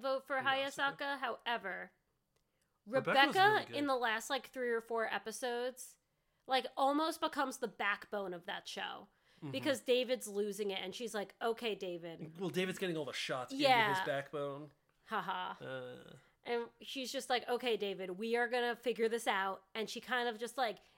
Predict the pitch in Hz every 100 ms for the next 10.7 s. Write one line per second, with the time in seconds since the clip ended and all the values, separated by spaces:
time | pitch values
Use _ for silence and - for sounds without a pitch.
0 | _ _ - - 269 247 220 220 220 -
1 | 196 175 170 208 202 202 143 143 147 -
2 | _ - 254 226 208 - 208 - 190 -
3 | 269 220 _ - _ _ _ - 240 185
4 | 190 247 233 220 214 233 240 160 285 -
5 | 381 339 - - - 165 156 156 156 147
6 | - 185 226 214 - - _ - - -
7 | - - 285 330 359 381 359 269 214 208
8 | 254 403 466 403 254 247 240 208 175 208
9 | 226 185 185 139 143 135 127 - - _
10 | - 247 254 247 240 220